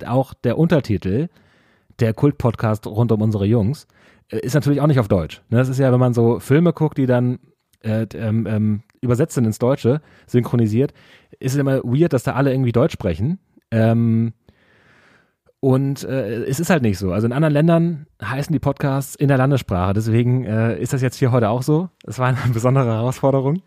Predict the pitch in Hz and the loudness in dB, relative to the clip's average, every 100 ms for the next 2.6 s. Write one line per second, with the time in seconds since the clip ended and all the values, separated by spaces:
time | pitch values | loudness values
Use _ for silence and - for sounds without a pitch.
0 | - - 104 - 104 - _ - 160 160 | -12 -14 -14 -14 -14 -16 _ -16 -14 -14
1 | - 117 - 113 120 - - 123 139 131 | -20 -8 -2 0 0 0 2 2 4 2
2 | 120 110 110 120 113 147 | 0 2 2 0 0 -2